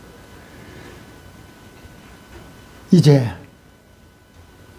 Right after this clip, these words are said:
우리 결론을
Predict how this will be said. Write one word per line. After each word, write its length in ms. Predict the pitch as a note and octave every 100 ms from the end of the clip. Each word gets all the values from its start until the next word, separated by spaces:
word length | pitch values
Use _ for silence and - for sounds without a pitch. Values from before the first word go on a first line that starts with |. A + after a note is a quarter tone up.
| - - - - - - - - - -
우리 420 | F#3 F3 C#3+ - -
결론을 680 | D3+ E3 D3 C#3 C3 A#2+